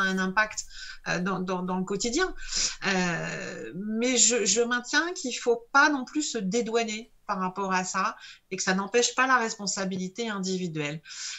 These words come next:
Et pour revenir sur la notion d'objectif, cette responsabilité, euh,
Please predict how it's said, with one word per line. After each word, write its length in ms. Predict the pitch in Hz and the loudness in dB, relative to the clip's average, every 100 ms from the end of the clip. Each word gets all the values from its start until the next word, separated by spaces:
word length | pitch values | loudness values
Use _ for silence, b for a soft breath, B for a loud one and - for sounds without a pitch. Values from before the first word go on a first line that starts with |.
| B | B
Et 100 | 202 | -2
pour 180 | 202 233 | 0 2
revenir 300 | 240 247 269 | 4 4 2
sur 140 | 262 226 | 2 2
la 100 | 208 | 2
notion 280 | 202 226 233 | 0 -2 -2
d'objectif, 500 | 208 196 196 - 330 | -2 -2 -2 0 0
cette 160 | 277 | 0
responsabilité, 680 | - 226 202 208 202 190 220 | -2 -4 -2 -2 -2 -2 0
euh, 320 | 202 - 180 | 0 0 -2